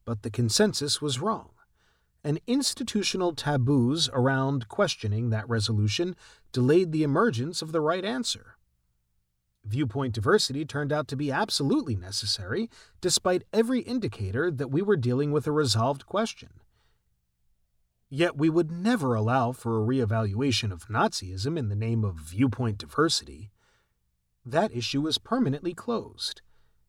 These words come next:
and the taboos around attempting to reopen it are near universally felt to be justified. The problem emerges. Is it possible to reliably distinguish the questions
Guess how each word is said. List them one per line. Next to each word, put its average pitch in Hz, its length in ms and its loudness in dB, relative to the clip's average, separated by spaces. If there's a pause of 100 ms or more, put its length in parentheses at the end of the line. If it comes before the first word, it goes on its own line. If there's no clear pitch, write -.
(160)
and 143 200 2
the 139 60 2
taboos 147 760 2
around 131 320 2
attempting 143 580 -2
to 123 100 -6
reopen 127 440 0
it 175 180 -10 (500)
are 143 280 4
near 233 360 -2
universally 139 920 0
felt 156 360 -2
to 123 80 -12
be 143 140 -6
justified. - 800 -6 (1200)
The 139 80 -6
problem 226 600 0
emerges. 123 760 -6 (800)
Is 226 220 0
it 269 140 -2
possible 156 580 -6
to - 160 -12
reliably 117 640 0
distinguish 139 640 -2
the - 80 -10
questions 147 680 -2